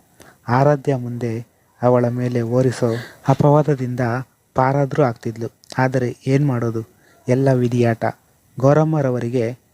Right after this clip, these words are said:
ಬೆಳಿಗ್ಗೆ ಆಸ್ಪತ್ರೆಯಿಂದ ಫೋನ್ ಬಂದಿರುತ್ತೆ. ಅವರು ಇವತ್ತು ಆಸ್ಪತ್ರೆಗೆ ಬಂದು ಅಡ್ಮಿಟ್ ಆಗ್ಬೇಕು ಅಂತ.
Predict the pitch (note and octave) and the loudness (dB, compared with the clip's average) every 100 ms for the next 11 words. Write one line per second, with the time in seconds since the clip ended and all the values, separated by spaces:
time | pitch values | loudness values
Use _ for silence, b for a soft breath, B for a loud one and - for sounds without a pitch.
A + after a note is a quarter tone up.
0 | _ B2 B2+ C3 B2+ B2 - C#3+ C3+ B2 | _ -2 0 4 2 2 -2 -4 -2 -4
1 | A#2+ A#2+ C#3 C#3 C3 B2 A#2+ A2 - G#2+ | -4 -2 2 2 0 -4 -4 -6 -8 -10
2 | _ _ b b b B2+ C3+ C3+ B2+ B2+ | _ _ b b b 2 4 4 0 -2
3 | - A#2+ - D3+ - C#3 A#2 A#2+ A#2+ A#2 | -2 -4 -2 -4 -2 -6 -4 -8 -4 -4
4 | B2 _ A#2+ A#2+ B2+ B2 B2 A2+ A2+ - | -6 _ -4 -2 -4 0 -2 0 -4 -2
5 | A2 G#2+ | -6 -4